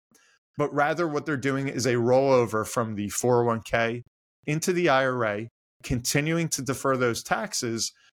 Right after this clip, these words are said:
but also giving them a little bit more control or investment flexibility in that new account. So now employers,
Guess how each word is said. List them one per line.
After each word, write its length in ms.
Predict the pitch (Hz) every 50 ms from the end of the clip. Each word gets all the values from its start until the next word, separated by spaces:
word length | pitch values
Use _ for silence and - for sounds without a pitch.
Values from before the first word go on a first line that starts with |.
| _ -
but 80 | 143 139
also 320 | 143 160 156 - 170 151
giving 320 | 131 147 147 135 151 151
them 160 | 143 139 139 135
a 40 |
little 260 | 120 117 127 147 170 156
bit 200 | 143 160 147 -
more 280 | 147 147 143 139 139
control 840 | 139 - - - - - - - - 143 139 139 143 147 156 - -
or 160 | 113 131 123
investment 540 | 117 113 104 123 123 123 - - 139 120 -
flexibility 840 | - - 123 120 - - - 110 98 123 123 123 120 117 107 101 101 - _ _ _ _ _ -
in 120 | - 131 117
that 200 | 117 113 - -
new 180 | 120 113 107
account. 340 | 101 101 - - 110 101 - - _ _ _ _ _ _ _ _ _ _ _ _ _ _ - - - _ _ _ _ _ _ _ _
So 320 | - - - 170 160 147 143
now 320 | 139 156 156 170 165 165
employers, 800 | 156 139 123 - - 208 226 247 233 190 151 139 139 139 123 -